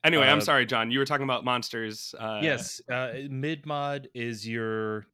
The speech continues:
Speaker 2: uh, atomic age of monsters. So a lot of the monsters that are featured on those films are, have to deal with, like, being from outer space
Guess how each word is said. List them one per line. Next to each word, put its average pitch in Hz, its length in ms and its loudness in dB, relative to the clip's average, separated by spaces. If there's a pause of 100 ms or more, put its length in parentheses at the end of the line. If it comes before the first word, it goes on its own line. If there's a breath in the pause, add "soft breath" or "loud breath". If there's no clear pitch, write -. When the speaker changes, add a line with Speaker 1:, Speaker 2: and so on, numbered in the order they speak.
(120)
Speaker 2:
uh, 107 380 -2
atomic 110 560 -4
age 131 540 -6
of 123 120 -10
monsters. 135 800 -6
So 110 240 -4
a - 20 -2
lot 107 260 -2
of 110 60 -8
the 113 80 -8
monsters 107 580 -6
that 98 120 -4
are 98 100 -4
featured 104 480 -10
on 98 180 -8
those 98 220 -8
films 101 500 -10
are, 95 140 -10 (180)
have 98 340 -10
to 107 100 -14
deal 98 300 -10
with, 95 180 -12
like, 92 320 -12 (540 loud breath)
being 95 260 -8
from 92 220 -14
outer 92 260 -8
space 139 920 -6